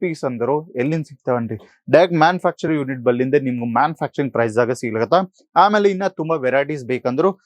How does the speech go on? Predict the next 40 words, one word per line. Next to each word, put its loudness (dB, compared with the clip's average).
so 2
ಈ 0
ಕೌಂಟರ್ 0
ಮ್ಯಾಗ್ -4
ಬಿ -4
ನೀವು -4
ನೋಡ್ಕೊಂಡ್ರು, 0
so -6
ಈ -2
ತರ 2
ಕಾನ್ಸೆಪ್ಟ್ -2
ಆರ್ಟಿಕಲ್ಸ್‌ಗಳು 0
ಎಲ್ಲೋಸ್ 2
ನಿಮ್ಗೆ -4
ಅವೈಲೇಬಲ್ 0
ಆಯ್ತು. 4
So 4
ವ್ಯಾಪಾರ 2
ಮಾಡೋದಾಯ್ತು, -2
ಇನ್ನ -4
ನಿಮ್ಗೆ -4
ಮಾರ್ಕೆಟಿಂಗ್ -2
ಸ್ಟ್ರಾಟಜೀಸ್ 0
ಬೇಕಂದ್ರು, 2
so 6
ಇವತ್ತೇ 4
ಈ -2
YouTube -4
ಚಾನೆಲ್ -2
ಸಬ್ಸ್ಕ್ರೈಬ್ 0
ಮಾಡ್ಕೊರಿ. 2
ಇನ್ನ 4
ನೀವು -4
ಈ -6
ವಿಡಿಯೋ 4
ಎಲ್ಲಿಂದ 2
ನೋಡ್ಲಕತ್ರ -2
ನಂಗೆ -6
ಕಾಮೆಂಟ್ 0
ಮಾಡಿದ್ರು 4